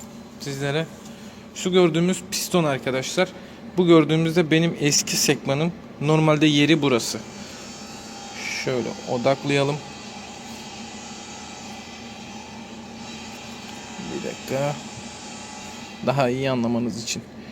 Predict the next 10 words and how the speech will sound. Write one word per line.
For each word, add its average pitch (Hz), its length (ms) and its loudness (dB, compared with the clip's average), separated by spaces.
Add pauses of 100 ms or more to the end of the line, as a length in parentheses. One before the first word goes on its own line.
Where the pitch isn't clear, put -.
(260)
Şimdi 160 260 2
bu 190 200 10 (100)
gördüğünüz 175 560 10
üzere 175 280 8 (120)
içeriye 180 380 10
giriyor 160 380 10
arkadaşlar. 127 640 4 (360)
İçeriye 180 320 8
girdiği 180 320 8
zaman 170 320 8